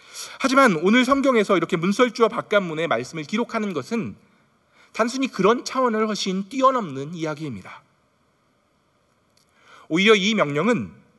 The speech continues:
하나님의 말씀과 우리의 일상생활을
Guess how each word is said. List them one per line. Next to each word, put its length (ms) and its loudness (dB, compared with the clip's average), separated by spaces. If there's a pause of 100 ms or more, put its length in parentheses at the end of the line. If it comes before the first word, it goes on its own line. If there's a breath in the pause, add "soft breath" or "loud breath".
(600 soft breath)
하나님의 420 2
말씀과 800 2
우리의 240 0
일상생활을 1040 2